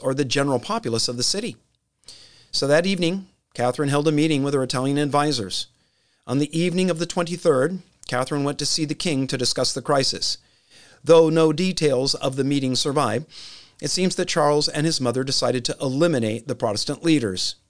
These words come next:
meaning between two and three dozen of the noblemen that were still in Paris.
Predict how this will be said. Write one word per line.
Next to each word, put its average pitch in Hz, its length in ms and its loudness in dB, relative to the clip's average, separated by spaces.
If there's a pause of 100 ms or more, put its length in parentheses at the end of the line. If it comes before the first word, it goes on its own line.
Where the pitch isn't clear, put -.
(160)
meaning 143 420 2
between 135 400 -4
two 135 180 -2
and 117 120 -2
three 131 160 -4
dozen 156 520 0 (100)
of 151 120 -4
the 160 80 2
noblemen 123 380 2
that 120 140 -6
were 117 80 -8
still 107 240 -2
in 98 80 -6
Paris. 127 420 -4